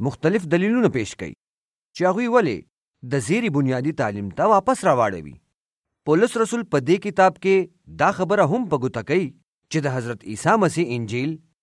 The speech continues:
د انسان نه نه، خو صرف د خدای پاک د طرفه نازل شوی دی. پولس رسول پخپله د دې خبرې ژوندی مثال دی. په حضرت عیسی د هغه ایمان او رسالت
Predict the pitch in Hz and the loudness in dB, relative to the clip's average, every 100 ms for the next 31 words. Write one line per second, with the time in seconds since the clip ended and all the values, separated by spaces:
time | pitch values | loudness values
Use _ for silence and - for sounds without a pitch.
0 | _ - 90 107 120 120 160 185 147 131 | _ -12 -10 -6 -6 0 2 2 2 2
1 | 185 98 - _ _ _ - 147 240 240 | 0 -2 -8 _ _ _ -8 -4 -4 -6
2 | - 107 120 123 117 - 196 139 135 135 | -8 -10 -8 -4 -2 2 2 2 -4 -2
3 | 156 147 117 107 104 147 107 78 65 _ | -2 -2 -2 -6 -6 -4 -4 -8 -14 _
4 | _ _ _ _ 135 165 233 214 196 208 | _ _ _ _ 0 4 4 2 -2 -2
5 | 220 208 185 165 247 147 76 _ _ _ | -6 -6 -6 -4 -2 -2 -2 _ _ _
6 | _ - 110 160 139 120 180 160 151 170 | _ -8 -4 -4 -4 -2 -2 0 0 2
7 | 226 120 - 82 76 55 _ _ _ _ | 2 0 -6 -10 -12 -18 _ _ _ _
8 | _ _ _ _ - 135 131 151 131 131 | _ _ _ _ -4 -2 -2 -4 -6 -4
9 | 170 196 165 135 151 127 131 160 170 131 | 4 4 4 2 0 0 0 0 0 -4
10 | 123 107 123 135 131 | -4 -2 0 0 -2